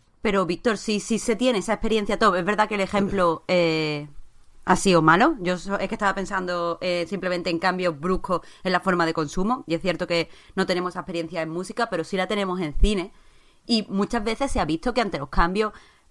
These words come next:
eh, la gente ha preferido, o sea, el público en general, no específico, mm, peña concreta, ultra mega cinéfila, ha preferido la facilidad o la rapidez o la,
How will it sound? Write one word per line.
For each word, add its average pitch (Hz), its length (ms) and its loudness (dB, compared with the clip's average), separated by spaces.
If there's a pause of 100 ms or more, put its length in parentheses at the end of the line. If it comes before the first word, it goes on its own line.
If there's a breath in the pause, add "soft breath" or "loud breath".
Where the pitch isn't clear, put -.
(220)
eh, 190 280 4
la 185 140 6
gente 190 280 2
ha 214 80 4
preferido, 202 560 0 (160)
o - 60 -20
sea, 185 100 -2
el 160 80 0
público 202 320 2
en 190 60 0
general, 190 480 2 (160)
no 170 280 4
específico, 160 1000 0
mm, 160 280 -6
peña 170 300 -2
concreta, 160 460 -4
ultra 156 200 -4
mega 156 180 -4
cinéfila, 151 480 -6 (360 loud breath)
ha 196 140 0
preferido 202 540 -2
la 165 260 2
facilidad 165 840 0
o 175 400 0
la 165 140 -2
rapidez 165 720 -2
o 165 200 -2
la, 160 200 -8